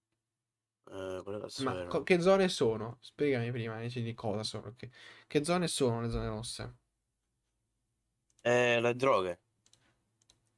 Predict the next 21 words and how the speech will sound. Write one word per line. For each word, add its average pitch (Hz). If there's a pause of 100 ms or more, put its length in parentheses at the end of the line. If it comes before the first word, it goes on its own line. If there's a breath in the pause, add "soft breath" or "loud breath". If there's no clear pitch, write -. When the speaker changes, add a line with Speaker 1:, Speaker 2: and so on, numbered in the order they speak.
(680 loud breath)
Speaker 2:
I 127
punti 127
di 127
raccolta 190
e 185
processo 156
delle 127
droghe. 127
Speaker 1:
Questa 117
è -
la 110
droga, 104
sì. 120 (500 soft breath)
Speaker 2:
Eh. 107 (580 loud breath)
Speaker 1:
Tipo, 143
quali 117
Speaker 2:
Quali? -
Speaker 1:
sono? 143 (680)
Sono -
Speaker 2:
Quali 170
droghe? 117